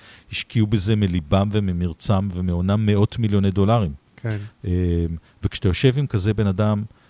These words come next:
Speaker 1: שאתה גם מעריך את דעתו, ושמעת עליו המון דברים טובים, והוא, והוא אומר לך, "עזבו הכל, אין לכם צ'אנס,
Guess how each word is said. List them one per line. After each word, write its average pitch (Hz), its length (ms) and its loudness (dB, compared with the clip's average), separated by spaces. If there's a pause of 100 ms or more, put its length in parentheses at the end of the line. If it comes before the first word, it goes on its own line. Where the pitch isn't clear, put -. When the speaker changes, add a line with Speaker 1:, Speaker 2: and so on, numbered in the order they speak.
(100)
Speaker 1:
שאתה 85 1120 -4 (280)
גם 90 160 0
מעריך 98 360 0
את 110 60 0
דעתו, 95 420 0
ושמעת 95 400 0
עליו 92 220 0
המון 90 220 -2
דברים 87 280 -4
טובים, 104 440 0
והוא, 92 440 2 (440)
והוא 104 200 6
אומר 113 160 6
לך, 120 180 0 (380)
"עזבו 90 380 0
הכל, 101 400 4
אין 110 160 0
לכם 101 220 -2
צ'אנס, 90 600 -4